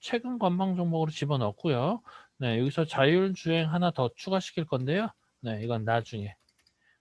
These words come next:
네. 자율주행, 아직 고민하고 있어요.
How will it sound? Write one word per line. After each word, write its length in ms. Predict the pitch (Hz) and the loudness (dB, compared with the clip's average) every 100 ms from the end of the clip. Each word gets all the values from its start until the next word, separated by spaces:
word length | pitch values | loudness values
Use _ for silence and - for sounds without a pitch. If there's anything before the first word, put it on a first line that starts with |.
| _ | _
네. 200 | 104 98 - _ _ _ _ _ _ _ _ _ _ _ _ | -12 -12 -14 _ _ _ _ _ _ _ _ _ _ _ _
자율주행, 1600 | - 107 104 101 101 101 113 120 113 107 101 - 110 104 113 110 104 | -8 -4 -2 -2 -2 -4 -2 -2 -2 -4 -6 -8 -6 -4 -4 -4 -4
아직 220 | 117 - | -6 -2
고민하고 500 | 165 180 190 175 147 | 2 4 4 4 2
있어요. 360 | - 117 98 | -2 -2 -2